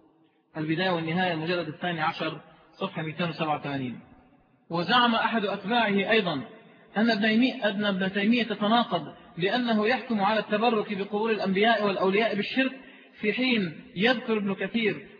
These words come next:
أنه لما مات ابن تيمية ألقى الناس على النعش مناديلهم، وشرب جماعة الماء الذي فضل من غسله، وختمت له ختمات كثيرة، وتردد الناس إلى قبره ليلا ونهارا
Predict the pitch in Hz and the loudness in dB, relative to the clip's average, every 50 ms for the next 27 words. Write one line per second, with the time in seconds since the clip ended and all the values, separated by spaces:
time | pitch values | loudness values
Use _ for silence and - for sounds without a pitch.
0 | - - 185 202 214 208 202 202 208 214 208 208 202 208 226 233 226 220 208 208 | -8 -6 -2 -2 0 2 2 2 2 2 2 2 2 2 2 2 2 2 0 0
1 | 196 190 - 226 226 214 202 180 160 143 - - - - - - - 214 233 226 | -2 0 0 2 2 2 2 0 0 -4 -6 -10 -16 -20 -10 -2 0 0 2 2
2 | - 220 202 202 202 214 226 226 220 - 208 202 196 196 190 190 196 220 226 208 | 0 0 0 0 2 2 0 0 0 2 2 2 2 4 2 2 2 2 2 0
3 | - 226 208 196 190 190 185 175 202 233 220 202 175 175 160 147 135 - - - | 0 -2 -2 0 0 0 0 0 0 0 0 2 0 0 0 -2 -6 -8 -10 -16
4 | - - - 160 165 180 - 226 233 233 214 208 185 190 202 208 226 226 214 202 | -20 -8 -4 -2 -2 0 0 0 0 0 0 0 0 0 2 2 4 4 4 4
5 | 196 208 202 196 190 185 185 196 214 226 220 202 202 196 196 185 196 190 190 220 | 2 2 0 0 0 0 2 2 4 4 4 2 2 0 0 0 0 0 0 0
6 | 220 220 208 202 196 190 190 196 240 - - 196 190 170 170 147 - - - - | 0 0 0 0 0 0 0 -2 -2 -4 -4 -4 -2 -2 -2 -2 -4 -6 -14 -20
7 | - - - - - _ - 160 175 190 214 247 - 233 220 208 208 220 233 240 | -20 -20 -20 -20 -16 _ -4 -2 -2 -2 -2 -2 -2 0 0 0 0 -2 0 0
8 | 220 208 202 196 202 202 196 208 202 214 226 220 214 214 208 196 - 208 190 233 | 2 2 2 0 -2 -4 -4 -2 -2 0 0 -2 -2 -2 -4 -4 -4 -4 -2 -2
9 | 240 233 214 180 156 - - - - - - - - 160 180 185 196 196 226 233 | 0 0 0 0 -2 -4 -8 -16 -20 -20 -20 -10 -6 -4 -4 -2 -2 -2 -2 0
10 | 208 220 214 202 208 202 208 220 226 226 - 220 208 214 214 208 - - 240 214 | 0 0 0 0 0 0 0 0 0 0 0 -2 -2 0 0 0 0 -2 -2 -2
11 | 220 220 214 214 208 202 220 233 226 220 208 202 202 202 202 202 233 233 233 220 | 0 0 0 2 2 2 2 2 2 0 0 0 0 0 2 4 6 6 6 6
12 | 196 180 165 151 139 | 4 2 0 -2 -6